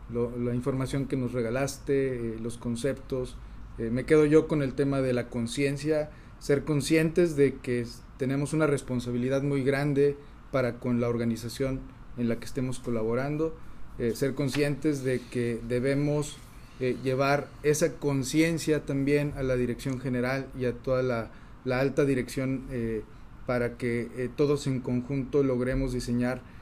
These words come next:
eh, un sistema de control robusto, sólido, que permita hacer negocio,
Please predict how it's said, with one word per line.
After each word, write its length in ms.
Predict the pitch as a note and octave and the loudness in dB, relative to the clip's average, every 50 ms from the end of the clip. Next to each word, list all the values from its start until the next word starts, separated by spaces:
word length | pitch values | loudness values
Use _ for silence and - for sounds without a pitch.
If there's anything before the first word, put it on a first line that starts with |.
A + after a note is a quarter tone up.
| - - - - - | -16 -16 -16 -6 -2
eh, 240 | B2 A#2 A#2 A2+ - - | 0 2 2 2 0 0
un 140 | C#3+ D#3 | 0 0
sistema 380 | D3 D#3 D3 - D#3+ D#3 D#3 C#3+ | 0 -2 0 0 2 4 4 4
de 120 | C3+ B2 | 2 0
control 640 | - - B2 A#2 A#2 - C#3+ C3+ C3+ C#3 C#3+ C#3 B2 A#2+ - - - - - - | 2 2 2 2 4 4 2 4 4 6 4 4 2 -2 -6 -12 -18 -18 -16 -6
robusto, 600 | - B2 B2+ C3 C#3+ D#3+ F3 E3+ - - E3 D3+ | -2 0 2 4 6 6 6 4 2 2 2 2
sólido, 680 | - - D#3+ D#3+ D#3+ E3 E3+ E3 E3 E3 E3+ E3+ F3 E3+ - - - - - - | 4 6 8 8 8 8 8 6 6 6 6 4 4 2 -4 -10 -18 -18 -10 -2
que 100 | - D3 | -2 -2
permita 640 | - - C#3 B2 A#2+ D3+ E3 E3+ E3 - G3+ F#3 F#3 | 0 0 0 0 2 2 0 0 2 4 6 6 6
hacer 260 | F3 F3 - F3+ E3 | 6 4 4 4 4
negocio, 680 | E3+ F3 E3+ F3 G3 G3+ F#3+ - F3+ F3 F3 F3+ F#3 | 4 4 6 6 6 6 4 4 4 4 4 4 2